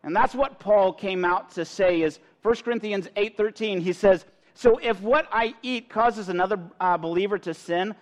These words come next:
I will never eat meat again as long as I live, for I don't want to cause another brother to stumble."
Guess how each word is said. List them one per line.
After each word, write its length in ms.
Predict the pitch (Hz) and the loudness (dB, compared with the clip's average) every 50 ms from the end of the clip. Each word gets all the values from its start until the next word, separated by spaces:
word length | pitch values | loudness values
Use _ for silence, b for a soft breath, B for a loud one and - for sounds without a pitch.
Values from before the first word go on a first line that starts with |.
| b b b | b b b
I 120 | 170 196 | 0 0
will 100 | 202 202 | 2 2
never 280 | 196 202 202 214 226 269 | 2 2 2 0 0 -4
eat 260 | - 196 202 - 190 | -8 -10 -10 -8 -6
meat 160 | 185 190 196 | -6 -4 -4
again 400 | 175 151 151 175 180 190 196 185 b b b b | -4 -4 -4 -4 -4 -4 -4 -8 b b b b
as 160 | 175 170 165 160 | -4 -2 -2 0
long 200 | 185 190 190 185 | 0 0 0 0
as 100 | 160 175 | 0 0
I 80 | 165 | 0
live, 360 | 156 160 180 180 151 143 127 _ b b b b b b | 0 0 0 0 0 -2 -4 _ b b b b b b
for 180 | - 190 208 - | -4 -2 -2 -2
I 220 | - 196 214 233 - | 0 2 2 2 4
don't 340 | 208 262 269 277 277 262 | 4 2 2 0 -2 -6
want 520 | 190 180 208 220 247 277 330 330 - - - _ | -4 -2 0 2 0 0 -2 -6 -12 -20 -14 _
to 100 | - 202 | -8 -8
cause 400 | 165 - - 202 220 233 226 196 | -8 -6 -2 2 2 2 2 2
another 280 | 208 185 185 190 185 180 | 0 -2 -2 -2 -2 -2
brother 280 | 165 175 175 165 160 | 0 0 -2 -2 -2
to 80 | 151 151 | -6 -8
stumble." 440 | - - 175 156 147 127 113 101 | -6 -2 -2 -2 -2 -2 -8 -12